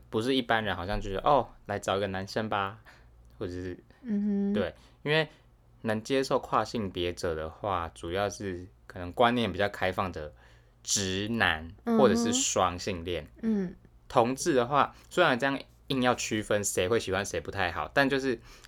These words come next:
Speaker 1: 呃，应该说大部分的常态样子就是可能，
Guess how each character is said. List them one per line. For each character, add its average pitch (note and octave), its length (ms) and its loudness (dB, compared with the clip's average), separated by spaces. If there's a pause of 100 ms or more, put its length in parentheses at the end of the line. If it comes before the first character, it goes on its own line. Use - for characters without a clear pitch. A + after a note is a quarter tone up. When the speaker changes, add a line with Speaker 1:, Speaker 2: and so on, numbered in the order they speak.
(120)
Speaker 1:
呃， F#2 440 -4
应 A2+ 60 -4
该 A#2 100 0
说 A#2+ 100 0
大 A2 280 4
部 G#2 180 0
分 F#2 260 0
的 D2+ 240 -8 (480)
常 F2 360 -4
态 F2+ 280 0 (100)
样 F2 220 -2
子 D#2 160 -16
就 F2 120 -4
是 F2 220 -10 (480)
可 F#2 100 -8
能， E2 340 -10